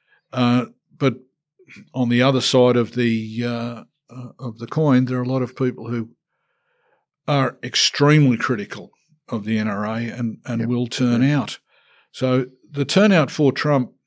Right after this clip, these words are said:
Speaker 1: is, is going to be a factor, but the turnout to evict Trump from the White House, I suspect, is a greater factor.
Speaker 2: If I'm an American, have I lost sight or lost faith in the American dream?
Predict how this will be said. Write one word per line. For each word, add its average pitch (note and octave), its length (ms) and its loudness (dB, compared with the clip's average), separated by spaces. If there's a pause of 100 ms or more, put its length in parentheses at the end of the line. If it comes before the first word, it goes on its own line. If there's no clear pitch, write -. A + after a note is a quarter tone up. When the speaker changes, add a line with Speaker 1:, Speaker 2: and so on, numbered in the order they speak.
(760)
Speaker 1:
is, - 280 -4 (100)
is B2 180 -2
going B2+ 260 4
to B2 120 -2
be A#2 180 2
a A2 80 0
factor, D3+ 420 -4
but A#2+ 180 -6
the B2+ 100 -4
turnout C#3+ 520 2
to A#2 220 0
evict B2 360 0
Trump A#2+ 260 0
from A2+ 160 -4
the G#2+ 80 -2
White B2+ 300 2
House, G2+ 280 -4
I A#2+ 120 0
suspect, - 520 -8
is A#2 140 -8
a A#2 40 -8
greater C#3+ 340 -2
factor. - 440 -14 (680)
Speaker 2:
If - 160 -8
I'm A3 160 0
an F#3+ 60 2
American, C3+ 540 0 (760)
have B2 140 -6
I D#3+ 100 2
lost D3+ 320 -2
sight B2+ 280 -4 (540)
or C3+ 120 -10
lost B2 300 -6
faith B2 380 -6 (1300)
in B2+ 120 -6
the B2 60 2
American A#2 360 0
dream? C3+ 320 -2